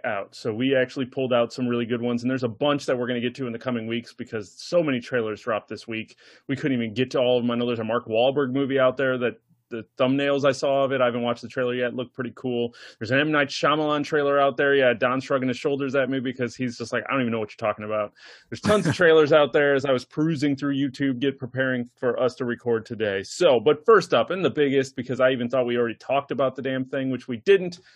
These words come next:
Speaker 1: Eternals, we finally got the trailer. We've been saying week after week after week,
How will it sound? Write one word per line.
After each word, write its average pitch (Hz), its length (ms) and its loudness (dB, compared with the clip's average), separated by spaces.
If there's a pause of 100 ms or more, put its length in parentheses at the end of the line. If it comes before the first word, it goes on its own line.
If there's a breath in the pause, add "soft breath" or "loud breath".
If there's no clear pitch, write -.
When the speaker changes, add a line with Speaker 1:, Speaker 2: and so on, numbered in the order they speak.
(480 soft breath)
Speaker 1:
Eternals, 175 840 0
we 139 100 -2
finally 160 340 -2
got 147 140 2
the 127 80 -10
trailer. 135 420 0
We've 131 120 -2
been 123 100 0
saying 123 460 -2
week 151 240 -4
after 123 260 -2
week 135 260 -2
after 117 280 -4
week, 135 340 -2